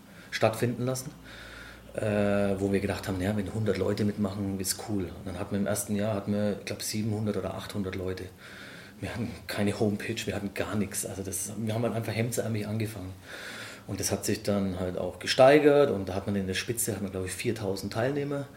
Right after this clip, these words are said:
die da mitgemacht haben. Und, äh, ja, und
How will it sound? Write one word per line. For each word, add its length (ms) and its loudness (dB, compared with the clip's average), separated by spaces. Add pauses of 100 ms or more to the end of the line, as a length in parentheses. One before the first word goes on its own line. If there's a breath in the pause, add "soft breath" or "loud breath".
(280 loud breath)
die 60 -6
da 100 0
mitgemacht 600 -2
haben. 260 -2 (1000 loud breath)
Und, 880 6 (100)
äh, 640 0 (640)
ja, 180 4
und 360 -4